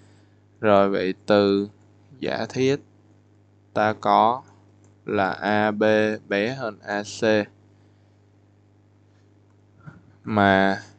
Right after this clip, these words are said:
H B, H C lần lượt là hình chiếu của A B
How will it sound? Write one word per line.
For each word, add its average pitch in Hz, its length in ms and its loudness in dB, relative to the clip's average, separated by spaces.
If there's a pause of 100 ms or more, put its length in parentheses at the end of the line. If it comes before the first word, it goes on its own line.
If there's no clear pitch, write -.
(580)
H 127 120 -4 (180)
B, 117 140 0 (840)
H 139 60 -8 (280)
C - 40 2 (560)
lần 95 420 -2
lượt 95 300 0
là 92 500 -2 (720)
hình 95 340 -6
chiếu 113 520 0 (920)
của 92 460 -2
A 104 260 -2
B 104 120 0